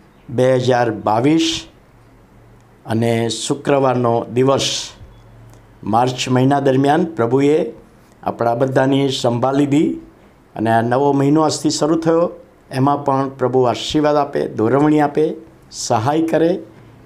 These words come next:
એવી પ્રભુને પ્રાર્થના કરીએ છીએ. <clears throat> પહેલો કોરિન્થી બારમો અધ્યાય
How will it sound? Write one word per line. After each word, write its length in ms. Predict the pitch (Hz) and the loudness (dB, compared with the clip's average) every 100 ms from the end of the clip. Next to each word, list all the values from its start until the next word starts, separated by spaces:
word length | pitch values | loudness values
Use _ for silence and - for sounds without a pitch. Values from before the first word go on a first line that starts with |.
| - - | -16 -2
એવી 340 | 131 139 160 | 0 2 2
પ્રભુને 720 | 165 - 120 123 131 131 127 127 - - | 0 -2 0 2 2 2 0 -2 -12 -8
પ્રાર્થના 460 | 113 117 - 127 117 | -2 -2 -2 -4 -4
કરીએ 400 | 110 160 185 170 | -2 0 2 2
છીએ. 260 | - 95 - - - - - - - | -2 -6 -12 -20 -20 -20 -16 -4 -2
<clears throat> 680 | - - - - - - - | -2 -4 -10 -20 -20 -14 -2
પહેલો 220 | 165 185 | 0 2
કોરિન્થી 520 | 185 147 135 131 165 | 2 2 2 2 2
બારમો 480 | 185 127 131 135 139 | 2 0 0 2 2
અધ્યાય 560 | 135 - 113 117 151 | 0 0 0 2 0